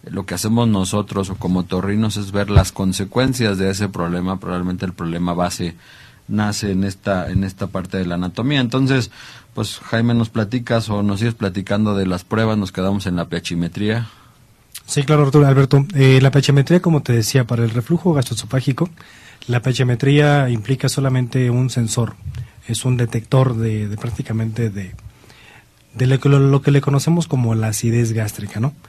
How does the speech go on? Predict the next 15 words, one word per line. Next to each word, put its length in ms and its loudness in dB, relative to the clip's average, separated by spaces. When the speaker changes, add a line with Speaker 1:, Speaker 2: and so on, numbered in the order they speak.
Speaker 2:
Está 220 2
colocado 460 2
muy 220 2
cerca 460 0
de 160 -2
donde 720 -4
el 80 -2
esófago 560 0
se 140 -4
une 260 -2
con 180 -4
el 120 -2
estómago 480 0
para 180 4
detectar 580 0